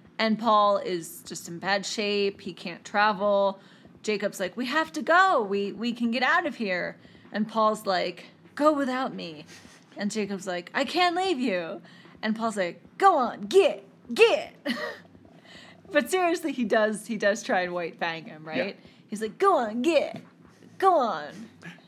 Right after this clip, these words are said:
Speaker 1: go," throws rocks at him. No, instead of throwing rocks at him, he says, "You owe me." And then they, um,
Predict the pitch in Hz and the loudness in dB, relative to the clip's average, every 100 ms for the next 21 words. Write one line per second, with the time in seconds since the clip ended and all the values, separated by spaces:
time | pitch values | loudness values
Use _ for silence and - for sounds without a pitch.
0 | - - - 330 302 214 190 - 226 220 | -20 -20 -4 4 6 6 -2 -2 -4 -2
1 | 214 190 - - 175 175 185 180 - - | -2 -4 -4 -10 -12 -10 -6 -6 -8 -20
2 | - 254 240 302 285 240 240 202 214 226 | -14 -4 2 4 4 2 0 0 2 2
3 | 233 - 214 233 196 202 - 202 175 240 | 0 -4 -4 -4 -4 -6 -6 -8 -2 0
4 | 269 254 233 233 196 160 - - _ - | 2 2 2 0 -2 -8 -16 -20 _ -20
5 | - _ - - 220 220 214 196 196 190 | -20 _ -20 -4 0 2 2 2 0 0
6 | - 180 180 - | -2 -6 -8 -12